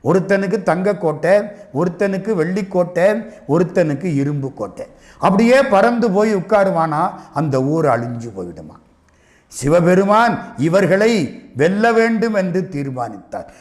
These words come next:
அவர்களை கொல்ல முடியாது, வெல்லத்தான் முடியும்.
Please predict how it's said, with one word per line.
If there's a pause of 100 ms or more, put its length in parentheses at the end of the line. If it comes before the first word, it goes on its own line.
அவர்களை
கொல்ல
முடியாது, (520)
வெல்லத்தான்
முடியும்.